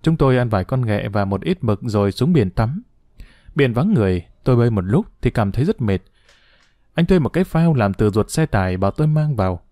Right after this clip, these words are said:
rồi anh một tay giữ chặt phao, chân đạp nước đẩy tôi ra xa. Những ngọn sóng lưỡi búa từ ngoài xô vào, chúng tôi đã bơi khá xa bờ. Lúc này tôi bắt đầu hốt hoảng.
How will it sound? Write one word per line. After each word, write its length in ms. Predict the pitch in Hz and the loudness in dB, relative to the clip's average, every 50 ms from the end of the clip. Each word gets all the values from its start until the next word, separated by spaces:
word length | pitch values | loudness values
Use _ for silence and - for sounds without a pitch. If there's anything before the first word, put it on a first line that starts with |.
| _ - | _ -12
rồi 320 | 117 - 117 113 113 120 | -2 0 2 2 2 2
anh 120 | 147 156 | 2 0
một 120 | 147 113 - - | 0 0 -2 0
tay 160 | 135 139 135 | -2 -2 0
giữ 120 | 127 160 | -2 -4
chặt 200 | 185 - - 95 - - | -2 -2 -4 -4 -2 -2
phao, 300 | - 120 123 127 - - _ _ | -2 0 0 -2 -4 -8 _ _
chân 220 | - 151 147 147 123 | 0 0 2 2 2
đạp 180 | 107 95 110 | 0 0 0
nước 300 | 120 127 165 226 - - | 2 2 2 0 0 -2
đẩy 160 | 131 110 95 | -2 -2 0
tôi 180 | 90 - 120 113 | 0 0 -2 0
ra 160 | - 113 110 | 0 -2 -4
xa. 320 | - - 117 107 107 104 - _ _ _ _ _ _ _ _ _ _ - | -2 0 0 0 0 -2 -4 _ _ _ _ _ _ _ _ _ _ -2
Những 240 | 120 120 139 156 147 | 0 2 2 2 2
ngọn 220 | 131 117 101 - | 2 0 0 -2
sóng 360 | - - 120 117 131 160 165 | -2 0 0 2 4 4 4
lưỡi 140 | 143 110 - | 4 2 0
búa 360 | 151 139 135 139 156 190 233 - - | 0 2 2 2 2 0 -2 0 0
từ 100 | 123 113 | 0 2
ngoài 240 | 110 110 107 107 104 | 2 2 2 0 0
xô 300 | - - 170 185 180 165 | 0 2 4 4 4 4
vào, 400 | 120 107 101 98 98 95 - _ _ _ _ _ _ _ _ | 4 2 2 2 2 0 -2 _ _ _ _ _ _ _ _
chúng 140 | - 175 175 | -2 0 2
tôi 180 | 170 156 143 135 | 2 2 2 2
đã 80 | 147 | 2
bơi 220 | 147 143 135 135 131 | 0 0 0 0 0
khá 280 | - - 117 123 170 | -2 -2 -2 -2 -4
xa 220 | 170 - 143 135 127 | -2 0 0 0 2
bờ. 280 | 113 101 95 92 92 - _ _ _ _ _ _ - | 2 2 2 0 0 -4 _ _ _ _ _ _ -4
Lúc 180 | 120 135 156 | -2 -2 0
này 280 | 147 120 104 101 101 101 | 2 0 0 0 0 0
tôi 140 | - 135 139 | -2 -2 -2
bắt 100 | 175 160 | 0 0
đầu 160 | 131 107 98 | 0 0 0
hốt 180 | 92 147 220 - | 0 0 -2 -2
hoảng. 280 | - 113 107 95 92 | -2 -2 -2 -2 -4